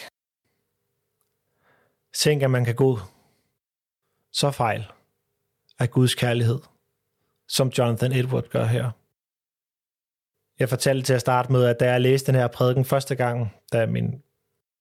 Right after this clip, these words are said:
ja, det, jeg kan huske, hvad ordet er nu, da min, da min, øh, min hustru havde det som kompendium til religionsvidenskab, som et uddrag af,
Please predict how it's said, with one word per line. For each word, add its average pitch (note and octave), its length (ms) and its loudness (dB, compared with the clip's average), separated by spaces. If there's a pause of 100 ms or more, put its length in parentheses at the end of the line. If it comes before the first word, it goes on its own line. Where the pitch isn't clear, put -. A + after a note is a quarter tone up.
(220)
ja, A2 100 0
det, A#2 80 2
jeg A#2 120 2
kan C3 100 2
huske, C3 160 2
hvad C3 80 2
ordet B2 340 4
er A#2 40 2
nu, B2 260 2 (240)
da A#2+ 80 0
min, A#2+ 260 2
da A#2+ 100 0
min, A2+ 200 2
øh, A2+ 320 0 (120)
min A#2 120 2
hustru C3 300 2
havde B2 240 4
det C3 100 2
som A2+ 220 -2
kompendium C3 640 0
til A#2+ 180 -2
religionsvidenskab, A#2+ 880 0
som B2 140 0
et A#2 120 2
uddrag B2 500 2
af, A2+ 160 -4